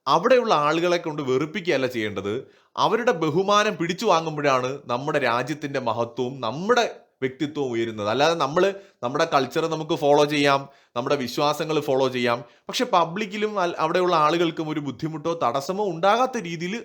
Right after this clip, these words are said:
നമ്മളത് ചെയ്യണം. ശരിയാണ്, അവര്, ഈ ബ്രിട്ടീഷുകാരും യൂറോപ്യൻസും ഒക്കെ ഇന്ത്യയിൽ വന്നിട്ട് അവരുടെ കൾച്ചർ നമ്മുടെ മേൽ അടിച്ചേൽപ്പിക്കാനാണ് ശ്രമിച്ചിട്ടുള്ളത്. ധാർമ്മികമായിട്ട് നമ്മളെ കുറ്റം പറയാനുള്ള ഒരു അവകാശവും യൂറോപ്യൻസിനില്ല. ആ ഒരു വശം തീർച്ചയായിട്ടും ഉണ്ട്. പക്ഷെ എങ്കിലും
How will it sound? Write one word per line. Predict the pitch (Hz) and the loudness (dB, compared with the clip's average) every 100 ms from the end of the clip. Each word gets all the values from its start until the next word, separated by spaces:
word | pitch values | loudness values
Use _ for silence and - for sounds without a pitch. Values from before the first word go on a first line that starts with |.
| - | -8
നമ്മളത് | 123 120 120 | -4 -2 -2
ചെയ്യണം. | 113 101 92 - _ _ | -4 -6 -6 -10 _ _
ശരിയാണ്, | - 190 254 254 156 - | 2 4 4 2 2 0
അവര്, | 120 143 185 214 214 - - | -2 4 4 4 0 -12 -8
ഈ | 143 | -6
ബ്രിട്ടീഷുകാരും | 131 127 175 185 180 175 185 | -4 -4 -2 2 4 4 2
യൂറോപ്യൻസും | 156 160 165 175 165 170 170 | 0 2 4 2 -2 -4 -4
ഒക്കെ | 185 | -2
ഇന്ത്യയിൽ | 151 143 156 180 185 | -2 0 2 4 4
വന്നിട്ട് | 160 156 156 131 160 - 95 | 4 2 0 0 0 -4 -6
അവരുടെ | 101 143 190 214 | -4 -2 0 0
കൾച്ചർ | 156 143 185 | 0 0 0
നമ്മുടെ | 190 165 170 170 | 2 2 4 4
മേൽ | 185 165 | 6 4
അടിച്ചേൽപ്പിക്കാനാണ് | 131 143 202 190 196 202 202 208 | 4 4 4 4 2 4 4 2
ശ്രമിച്ചിട്ടുള്ളത്. | 196 170 165 151 127 110 135 - - 120 | 0 -4 -6 -4 -2 0 -4 -6 -16 -4
ധാർമ്മികമായിട്ട് | 127 120 147 190 208 208 208 214 | 2 6 6 4 2 4 2 2
നമ്മളെ | 196 196 | 2 0
കുറ്റം | 196 175 190 190 | -2 -2 -2 2
പറയാനുള്ള | 180 180 185 180 | 4 4 4 2
ഒരു | 143 147 233 | 4 6 6
അവകാശവും | 190 202 202 202 135 95 - - | 6 6 4 2 -4 -8 -16 -6
യൂറോപ്യൻസിനില്ല. | 139 165 175 190 190 185 160 139 90 - 101 | -2 -2 -2 -4 -4 -6 -2 -2 -4 -6 0
ആ | 110 | 6
ഒരു | 147 185 | 6 6
വശം | 180 170 208 214 147 | 4 2 -4 -6 -6
തീർച്ചയായിട്ടും | 165 165 233 220 220 214 | -6 -2 -2 0 -2 -4
ഉണ്ട്. | 180 185 107 - | -2 0 -2 -6
പക്ഷെ | _ _ - 196 | _ _ 0 0
എങ്കിലും | 170 214 196 196 | 2 0 -2 -4